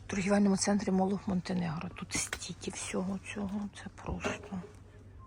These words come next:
Двадцять сім євро такі каструльки. Чого так дорого, я не знаю. <laughs> Юля, бо це є х-, хороша якість, понімаєш, це не Китай. І все, просто туго.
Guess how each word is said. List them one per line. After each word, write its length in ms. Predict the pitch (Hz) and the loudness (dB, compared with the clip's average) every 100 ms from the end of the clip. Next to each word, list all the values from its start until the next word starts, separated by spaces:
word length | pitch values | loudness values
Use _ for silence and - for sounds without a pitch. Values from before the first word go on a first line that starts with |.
| 185 185 | -14 -8
Двадцять 360 | 185 - 180 | -8 -6 -8
сім 220 | - 196 | -2 0
євро 340 | 185 190 190 190 | 2 2 0 -2
такі 280 | - - 180 | -6 -4 -4
каструльки. 800 | - 160 - - 190 - - 190 - | -4 -8 -8 -4 -4 -4 -4 -6 -6
Чого 320 | - - - | -10 -8 -6
так 160 | - 180 | -2 -2
дорого, 380 | 190 190 - 196 | -2 -4 -4 -6
я 200 | 175 180 | -4 -4
не 140 | 185 | -4
знаю. 400 | 180 175 175 185 - - - - - - | -6 -6 -6 -6 -10 -18 -16 -8 -4 -4
<laughs> 580 | - 440 - - - | 2 0 2 -4 -2
Юля, 160 | - 202 | 2 4
бо 120 | 202 | 4
це 140 | - 262 | 4 6
є 160 | 226 | 6
х-, 160 | - 220 | 6 0
хороша 440 | - 202 254 - | 2 6 6 6
якість, 420 | 180 175 165 180 - | 6 6 6 2 0
понімаєш, 300 | 170 190 - | 4 4 4
це 140 | - | 2
не 100 | 175 | 2
Китай. 480 | - - - - 175 - - - - - - - | 0 -2 0 -2 -2 -12 -20 -20 -20 -20 -12 -4
І 60 | |
все, 440 | 214 - - 190 190 - | 0 0 0 -2 -2 0
просто 340 | 196 214 - - | 0 0 -6 0
туго. 420 | 226 185 170 175 | 2 4 4 0